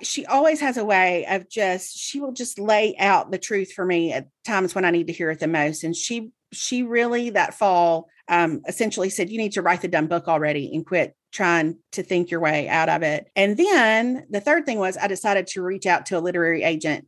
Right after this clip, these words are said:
and see if maybe he might be interested in helping me. And so by the end of the year,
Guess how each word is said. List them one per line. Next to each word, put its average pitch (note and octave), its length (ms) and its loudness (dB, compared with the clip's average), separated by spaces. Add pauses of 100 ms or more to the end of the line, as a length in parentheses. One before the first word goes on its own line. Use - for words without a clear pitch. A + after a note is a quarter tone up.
(140)
and F3 400 4
see E3+ 480 -2
if D#3 480 -2
maybe D3+ 720 0 (160)
he F#3+ 160 -2
might E3+ 180 2
be D3+ 100 -4
interested D3 340 -4
in C#3+ 80 0
helping B2+ 280 -4
me. - 240 -10 (220)
And E3+ 160 2
so D#3 220 4
by D#3+ 180 -4
the - 80 -4
end F3 140 0
of G#3 40 -2
the D4+ 60 0
year, D4+ 320 -2